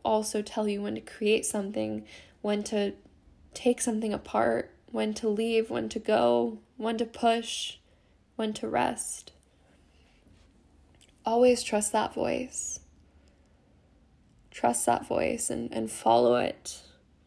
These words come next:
Letting go. There it is, you guys. <laughs> Let the emotions come up, surrender statement, focus on something else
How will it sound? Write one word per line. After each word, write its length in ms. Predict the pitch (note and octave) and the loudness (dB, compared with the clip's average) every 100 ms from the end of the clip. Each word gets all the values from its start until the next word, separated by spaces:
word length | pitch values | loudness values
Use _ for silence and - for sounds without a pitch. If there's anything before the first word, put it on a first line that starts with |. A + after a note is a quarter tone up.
| _ _ - - - - - - - _ _ _ _ _ _ _ _ _ | _ _ -20 -20 -20 -20 -20 -20 -20 _ _ _ _ _ _ _ _ _
Letting 300 | B3 C4 C4 | 8 8 8
go. 460 | A#3 G#3 G3+ G3+ G#3 - - A#3+ | 8 8 8 8 2 -6 -4 4
There 200 | A#3 B3+ | 6 8
it 80 | |
is, 320 | B3 A3+ G#3 G3+ | 8 6 2 0
you 100 | G#3 | 4
guys. 760 | G3+ G3+ G#3 - A3+ - - A3 | 6 6 6 4 0 -4 -6 -6
<laughs> 140 | A#3 A3+ | -6 0
Let 260 | - G#3 | 4 4
the 80 | A3 | 4
emotions 480 | G#3+ G3+ A#3 B3 A#3+ | 4 4 4 0 -2
come 240 | - A3+ | -2 2
up, 420 | G#3+ G3+ G#3 - - | 4 4 2 -4 -4
surrender 460 | - G3 G3 G#3 | -2 2 2 2
statement, 760 | A3 - G#3 - G#3 G3+ G3+ - _ _ _ _ _ _ _ _ G#3+ | 0 2 2 2 0 0 -2 -6 _ _ _ _ _ _ _ _ -18
focus 720 | - - G#3 A3 A#3+ B3 B3 - | -16 0 2 2 2 0 0 0
on 220 | G#3+ G#3+ | -2 -2
something 520 | - G3+ A3 C4 C4+ | -2 -2 -2 -2 0
else 840 | - - B3 B3+ - - - - | 0 0 -2 -4 -4 -4 -6 -12